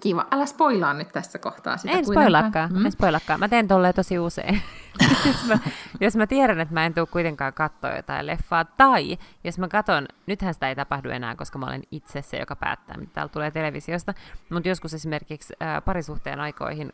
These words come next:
Speaker 2: kun saattoi olla, että piti katsoa jotain jännittävää elokuvaa, jos se oli sit niinku tosi jännittävää, niin mä menin Wikipediaan ja luin sen juonen,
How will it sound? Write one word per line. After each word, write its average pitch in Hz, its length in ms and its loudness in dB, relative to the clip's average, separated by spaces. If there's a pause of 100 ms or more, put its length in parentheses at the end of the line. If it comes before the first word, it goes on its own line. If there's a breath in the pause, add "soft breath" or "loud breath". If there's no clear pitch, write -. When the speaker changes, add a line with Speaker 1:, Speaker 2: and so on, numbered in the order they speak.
Speaker 2:
kun 170 100 -6
saattoi 165 360 -2
olla, 165 120 0
että 160 80 -6
piti - 160 0
katsoa 170 260 -4
jotain 147 220 -6
jännittävää 131 640 -4
elokuvaa, 165 580 -6
jos 180 160 -8
se - 60 -4
oli 185 120 -2
sit - 120 -14
niinku 190 160 -6
tosi 196 300 -6
jännittävää, 156 500 -4
niin 156 100 -4
mä 165 60 0
menin 180 220 0
Wikipediaan 143 520 -2
ja 143 60 2
luin 156 320 2
sen 139 240 -4
juonen, 156 440 0